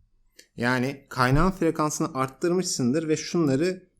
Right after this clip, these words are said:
bayağı birbirine yakın yapmış olabilirsin. Kaynağın titreşim frekansı artmış olabilir. Kaynağın titreşim periyodu artmış olabilir diyor. Periyodu artsaydı bunlar birbirine yakın olmazdı. Çünkü periyot neydi? Bir dalganın geçmesi için geçen süre. Yani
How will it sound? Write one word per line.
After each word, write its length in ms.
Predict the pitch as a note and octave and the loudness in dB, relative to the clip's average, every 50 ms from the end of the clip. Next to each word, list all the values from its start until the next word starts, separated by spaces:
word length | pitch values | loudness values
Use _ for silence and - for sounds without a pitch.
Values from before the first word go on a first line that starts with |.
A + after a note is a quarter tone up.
| - | -4
bayağı 280 | - E3 C3+ C3 C3 C#3 | -2 0 2 2 2 4
birbirine 400 | D#3 E3 C#3+ B2 B2 C3+ D#3 E3 | 4 4 4 4 2 2 2 2
yakın 320 | D3 C3+ B2+ C3+ - E3 | 2 2 0 0 -2 -2
yapmış 380 | D#3 C3+ A#2 - - D#3 - - | -2 -2 -2 -4 -6 -8 -6 -2
olabilirsin. 440 | C#3 C3+ C3+ C3+ C3 A#2+ - G#2+ G2+ | -2 -2 0 -2 -2 -4 -2 -4 -4
Kaynağın 340 | - A#2 A#2 B2 C3 C#3+ C#3 | -2 -2 -2 0 0 -2 -4
titreşim 480 | - - - - C#3 C#3 - D#3 D3 | -6 -10 -10 -8 -8 -6 -4 -6 -6
frekansı 460 | C#3 - C3+ C3 C3+ C#3 C3+ C#3 - | -4 -4 -4 -4 -2 -4 -4 -4 -4
artmış 320 | C3+ C3 - - C3 - - | -6 -8 -8 -12 -12 -8 -4
olabilir. 480 | C3+ C3 B2+ A#2+ G#2 F2 E2 - - _ _ _ _ _ _ _ _ _ _ _ _ - | -4 -2 -2 -2 -2 -2 -4 -8 -16 _ _ _ _ _ _ _ _ _ _ _ _ -10
Kaynağın 440 | - A#2+ A2+ B2 C3+ D3+ E3+ F#3+ F3+ | -2 -2 0 2 2 2 0 0 -2
titreşim 500 | F3+ E3 - - D3 D3 - - G3 F3+ | -2 -6 -6 -4 -4 -4 -2 -2 -2 -2
periyodu 480 | F#3 - C#3+ C#3 C3+ C#3+ D3+ D3+ F3 | -2 0 0 2 4 4 4 4 2
artmış 400 | E3 C3+ G#2+ - G#2 F#2+ - - | 2 0 0 -2 -6 -6 -6 -6
olabilir 420 | F#2+ F#2 F2+ E2+ E2 E2+ F2 E2 E2+ | -6 -6 -6 -6 -8 -6 -6 -6 -4
diyor. 240 | G#2 C3 E3 F#3+ - - _ _ _ _ _ _ _ _ _ _ _ _ _ - | -4 -4 -4 -6 -8 -10 _ _ _ _ _ _ _ _ _ _ _ _ _ -4
Periyodu 440 | B2+ B2+ A#2+ C3 D3 D#3 E3+ F3 F3 | -2 0 4 4 4 4 2 0 0
artsaydı 580 | - C#3 C3+ - - - G3 F#3 E3+ E3+ D#3+ | 0 -2 -2 -2 -4 -4 -2 -2 0 -2 0
bunlar 320 | D3+ D#3 D#3+ E3 E3+ D#3+ D3+ | 2 2 2 2 2 0 0
birbirine 340 | D#3 D3+ D3 D3+ E3 F3 E3+ | -2 0 0 0 2 2 4
yakın 280 | D#3 C#3 - - D#3 | 2 2 2 0 -2
olmazdı. 380 | D3 C#3+ C#3+ C#3+ C#3 A#2+ G2 F#2+ | 0 0 0 0 0 0 -2 -4
Çünkü 280 | - - B2 A2+ - - | -4 -4 -6 -6 -6 -8
periyot 440 | - C3 A#2+ A#2+ C#3 D#3 D#3 D#3 - - - _ _ _ _ _ _ _ _ - | -4 -2 0 2 2 2 2 0 -4 -20 -20 _ _ _ _ _ _ _ _ -6
neydi? 340 | D3+ D3+ D#3+ D3+ D3+ E3+ D#3+ | -2 0 2 4 4 4 4
Bir 180 | E3 D#3+ D3 C3+ | 4 4 4 4
dalganın 500 | C#3+ C3+ C3 C3+ C#3 D3 D#3 D#3+ D#3 C#3+ | 2 2 2 2 2 0 0 -2 -2 -2
geçmesi 420 | C#3 C3+ C3+ - D3 C#3 - D#3 | -2 -4 -4 -4 -6 -4 -2 -4
için 240 | C3+ - C#3+ B2+ B2 | -2 -2 -2 -2 -2
geçen 260 | B2+ B2 - F3 F3 | -4 -4 -4 -4 -4
süre. 240 | E3 E3+ B2+ G#2+ G2+ | -4 -4 -4 -2 -2
Yani 260 | G#2 G#2 F#2+ F2+ F#2+ | -2 -2 -4 -6 -8